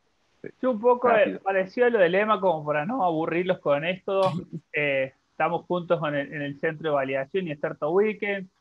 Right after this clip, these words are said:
Speaker 1: Yo soy profe de la Facu de Ciencias Económicas. Eh, estaba coordinando la incubadora de Greentech, que es una incubadora para proyectos de sustentabilidad y triple impacto. Y también,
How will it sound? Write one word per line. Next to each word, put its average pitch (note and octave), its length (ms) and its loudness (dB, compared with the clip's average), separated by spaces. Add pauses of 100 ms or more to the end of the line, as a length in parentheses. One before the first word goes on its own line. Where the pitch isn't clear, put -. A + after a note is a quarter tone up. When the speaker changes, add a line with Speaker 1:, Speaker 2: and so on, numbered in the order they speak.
(240)
Speaker 1:
Yo D#3 80 -12
soy E3+ 200 -6
profe D#3+ 380 -6
de D3+ 80 -2
la C#3 120 -4
Facu D#3 320 -2
de D3 120 -4
Ciencias D3 420 -8
Económicas. G#3+ 760 -2 (640)
Eh, C#3+ 540 -4 (180)
estaba D#3+ 720 2
coordinando D#3 500 -6
la E3 100 -6
incubadora D#3 380 -2
de D3+ 80 -2
Greentech, A3 520 -2 (300)
que D3 100 -10
es D3+ 80 -8
una D#3 120 -10
incubadora D3 380 0
para C#3 180 -4
proyectos D3 520 -8
de B2+ 320 -6 (140)
sustentabilidad C#3 920 0
y E3 100 -4
triple C#3+ 320 -8
impacto. G#3 680 0 (440)
Y E3+ 120 -12
también, E3+ 600 0